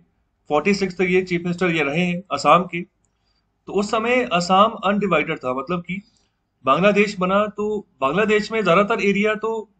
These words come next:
बंगाल का ही गया, लेकिन असम का भी कुछ part गया था। ओके, असम का एक सिलहट नाम का district था, जो कि वहां पर referendum हुआ और वहां के लोगों ने support की कि हम बांग्लादेश, जो कि उस समय उसका नाम East Pakistan था,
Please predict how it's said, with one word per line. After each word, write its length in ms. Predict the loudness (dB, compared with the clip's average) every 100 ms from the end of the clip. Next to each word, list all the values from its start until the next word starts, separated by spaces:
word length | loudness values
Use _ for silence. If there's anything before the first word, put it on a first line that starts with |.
| _ _ -10
बंगाल 400 | -6 4 4 6
का 120 | 2
ही 60 |
गया, 160 | 0 0
लेकिन 420 | -2 -6 -8 -10 _
असम 380 | -2 4 4 4
का 140 | 0
भी 100 | 0
कुछ 160 | -2 -4
part 320 | 2 2 2
गया 180 | -4 -4
था। 200 | -6 -16 _ _ _ _ _ -14
ओके, 180 | -4
असम 400 | -2 0 4 4
का 320 | 4 2 2 2
एक 200 | -2 -6
सिलहट 480 | -2 0 -2 -2
नाम 240 | 0 0 0
का 140 | -4
district 340 | -6 -6 -6 -4
था, 300 | -6 -6 _ _ _ _ _ _ _ 0
जो 160 | 0
कि 400 | 2 2 0 -2 -14 _ _ _ -8
वहां 200 | -4 0
पर 120 | 0
referendum 460 | 0 0 0 2 0
हुआ 220 | 2 2
और 300 | 2 0 0
वहां 260 | 2 0
के 100 | 0
लोगों 300 | -2 -2 -4
ने 140 | -2 -4
support 420 | -6 -6 -4 -4
की 160 | -6 -6
कि 120 | -4
हम 140 | -2
बांग्लादेश, 540 | 0 0 0 -2 -6 -10 _ _ -10
जो 100 | -8
कि 120 | -4
उस 160 | -4 -2
समय 160 | -4
उसका 320 | -4 -6 -2 0
नाम 220 | 0 0
East 220 | -6 -2
Pakistan 480 | 0 0 -4 -8 -8
था, 200 | -8 -20